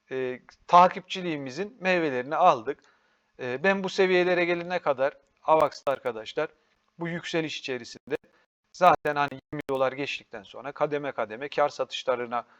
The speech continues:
başladım ve, e, bu yükselişi de değerlendirdim arkadaşlar. Yani,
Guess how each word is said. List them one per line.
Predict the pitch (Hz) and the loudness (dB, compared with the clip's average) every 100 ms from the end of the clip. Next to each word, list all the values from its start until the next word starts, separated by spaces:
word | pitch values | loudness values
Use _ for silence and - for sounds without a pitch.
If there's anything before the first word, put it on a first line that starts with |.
| _ _ _ | _ _ _
başladım | 175 170 - 113 160 185 _ _ _ _ - | 6 6 2 -4 -4 -10 _ _ _ _ 0
ve, | 185 | 2
e, | 165 - 156 156 147 101 _ _ _ _ _ - | 2 -2 -4 -2 -4 -8 _ _ _ _ _ -4
bu | 175 180 | 0 0
yükselişi | 175 175 - 147 131 - | -2 -4 -2 -2 -2 -2
de | 170 175 | -2 4
değerlendirdim | 170 170 170 160 151 127 110 | 6 6 4 2 0 -4 -6
arkadaşlar. | 104 - 101 104 160 160 | -8 -8 -14 -6 -4 -2
Yani, | 165 151 135 | 2 2 0